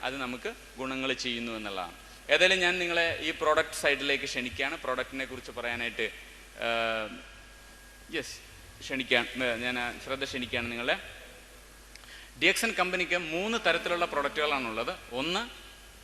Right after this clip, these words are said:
പേഴ്സണൽ കെയർ ഐറ്റംസ്. പേഴ്സണൽ കെയർ ഐറ്റംസ് എന്ന് പറഞ്ഞാൽ നമുക്ക്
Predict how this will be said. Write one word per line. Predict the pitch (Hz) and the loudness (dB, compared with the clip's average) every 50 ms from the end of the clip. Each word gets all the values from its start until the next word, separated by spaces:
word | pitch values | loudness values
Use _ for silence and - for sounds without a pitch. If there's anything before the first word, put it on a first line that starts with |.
| - - - - - - - - - - - - - - - | -20 -20 -20 -20 -20 -20 -20 -20 -20 -20 -20 -20 -20 2 4
പേഴ്സണൽ | 160 170 160 - - 196 202 202 190 | 4 4 4 2 -2 -2 0 -2 -2
കെയർ | - 180 165 156 143 | -2 -2 -2 0 0
ഐറ്റംസ്. | 139 131 120 - 104 87 - - - - - | 0 -2 -2 -6 -10 -12 -12 -14 -16 -4 0
പേഴ്സണൽ | 143 151 143 - 185 185 | 0 0 2 0 -4 -4
കെയർ | 185 - 180 170 165 | 0 2 2 4 4
ഐറ്റംസ് | 165 156 151 165 165 - - | 4 2 2 -2 -6 -6 -6
എന്ന് | 170 151 | -6 -4
പറഞ്ഞാൽ | 131 117 113 117 160 196 - - - - - - - - - - - | -4 -4 -4 -6 -6 -6 -10 -16 -18 -20 -20 -20 -20 -20 -20 -10 -8
നമുക്ക് | 151 156 156 147 165 160 160 156 156 | -6 -6 -2 0 2 2 2 2 0